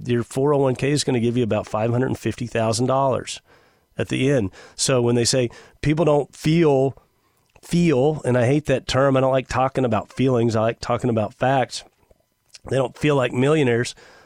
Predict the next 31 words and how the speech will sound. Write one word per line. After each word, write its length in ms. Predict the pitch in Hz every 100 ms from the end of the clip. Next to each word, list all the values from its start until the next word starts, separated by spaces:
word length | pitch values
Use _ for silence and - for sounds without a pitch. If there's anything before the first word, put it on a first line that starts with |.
| -
I'm 120 | 127
gonna 100 | 139
say 180 | - 135
two 200 | - 147
things. 380 | 139 151 107 - - - -
One, 400 | 123 156 139 135 -
a 80 | 117
million 540 | 131 151 135 123 113
darn 260 | 113 135 143
sure 240 | - 131
isn't 160 | 123 120
what 140 | 117
it 80 | 107
used 260 | 123 135 165
to 60 |
be. 320 | 110 104 127 - _ _ _ -
And 220 | 117 113
two, 500 | - 151 170 139 151 - _ _ _ _ -
uh, 240 | 120 120 -
the 160 | 127
second 320 | - 147 151
thing 140 | 147 147
I'm 80 | 135
gonna 100 | 127
say 280 | 143 139
is 220 | 135 131 113
you're 120 | 151
really 300 | 147 160 151
not 220 | 156 175
a 40 |
millionaire, 600 | 170 139 110 98 73 -